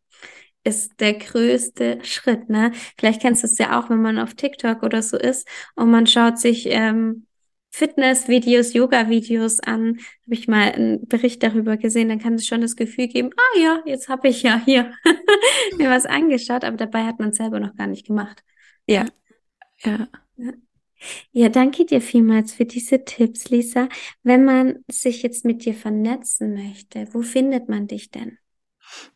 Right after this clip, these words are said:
Speaker 2: Mm, man kann mich finden auf Instagram, Lisa Schätzle Yoga, also Schätzle mit A E.
Speaker 1: Mhm.
Speaker 2: Ähm, aber auch auf meiner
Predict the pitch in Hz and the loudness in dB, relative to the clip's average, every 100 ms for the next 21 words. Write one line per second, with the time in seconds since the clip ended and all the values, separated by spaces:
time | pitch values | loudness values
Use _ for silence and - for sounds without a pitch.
0 | - 247 262 262 269 262 254 233 247 240 | 4 8 10 10 8 8 6 6 6 6
1 | - 262 294 262 208 202 - 233 240 - | 4 2 2 2 0 -4 0 0 0 -2
2 | 294 - 269 277 349 - - - 226 240 | -6 -2 0 2 0 -6 -8 0 4 6
3 | 254 240 226 220 214 208 - 202 - - | 4 2 2 2 0 -2 -4 -6 -6 -6
4 | 190 175 196 208 262 311 247 170 180 - | -4 -2 -2 0 -2 -2 -2 -2 -2 -4
5 | - - 196 - 196 185 175 - 175 175 | -6 -4 -4 -2 0 0 0 -2 -2 -2
6 | - 240 294 - _ - - - 233 285 | 0 0 0 -4 _ -20 -10 -6 -6 -4
7 | 440 - _ _ - 233 240 240 240 220 | -8 -10 _ _ 0 4 6 6 6 4
8 | - 214 220 220 208 202 202 | 2 0 0 2 2 2 0